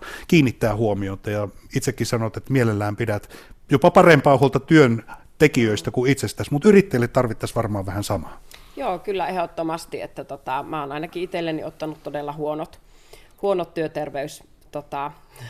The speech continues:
Speaker 2: edut, että työntekijöillä on,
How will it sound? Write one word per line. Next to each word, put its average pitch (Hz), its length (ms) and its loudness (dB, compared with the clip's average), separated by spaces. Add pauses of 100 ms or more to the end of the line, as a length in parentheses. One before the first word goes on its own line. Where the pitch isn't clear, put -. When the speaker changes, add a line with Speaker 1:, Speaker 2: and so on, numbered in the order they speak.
(340)
Speaker 2:
edut, 180 440 -2 (240)
että 151 400 -10 (340)
työntekijöillä 151 600 -8
on, 156 240 -8